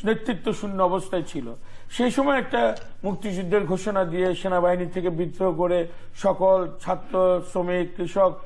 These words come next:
সবাইকে অন্তত সশস্ত্র লড়াইয়ের দিকটাতে তিনি একটা দিক নির্দেশনা দিয়ে, আহ, দিয়ে জাতিকে ঐক্যবদ্ধ করলেন।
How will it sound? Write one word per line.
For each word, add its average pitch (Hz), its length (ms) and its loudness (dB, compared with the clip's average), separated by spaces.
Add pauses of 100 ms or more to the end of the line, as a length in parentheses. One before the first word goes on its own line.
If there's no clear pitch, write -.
(140)
সবাইকে 190 600 0 (320)
অন্তত 208 360 2
সশস্ত্র 247 920 2 (240)
লড়াইয়ের 226 440 6
দিকটাতে 151 640 -8 (280)
তিনি 240 280 2
একটা 214 300 2
দিক 190 240 0
নির্দেশনা 170 520 -2
দিয়ে, 147 220 0
আহ, 135 600 -8
দিয়ে 151 220 2
জাতিকে 147 400 0
ঐক্যবদ্ধ 127 460 -4
করলেন। 127 380 -10